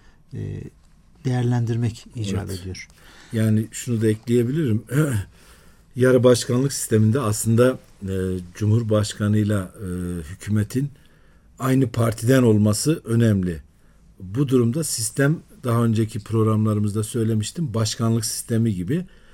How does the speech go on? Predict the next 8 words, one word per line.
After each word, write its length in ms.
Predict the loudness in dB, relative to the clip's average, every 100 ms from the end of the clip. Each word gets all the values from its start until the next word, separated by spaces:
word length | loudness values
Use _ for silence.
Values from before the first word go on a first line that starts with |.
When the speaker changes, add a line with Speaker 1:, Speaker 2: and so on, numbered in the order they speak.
| -20 -20 _ 4
Speaker 2:
Eğer 240 | 6 6
farklı 380 | 2 -2 -2 -4
partiden 560 | 0 0 0 0 2
ise 380 | 2 -4 -4 -6 -8 -8
haliyle, 680 | -2 0 2 4 4 2 -2 -18 -20 -20 -20 -8
e, 40 | -4 -2 -2 0
meclis 500 | 2 2 0 -2 -2
desteği 600 | -2 0 0 2 2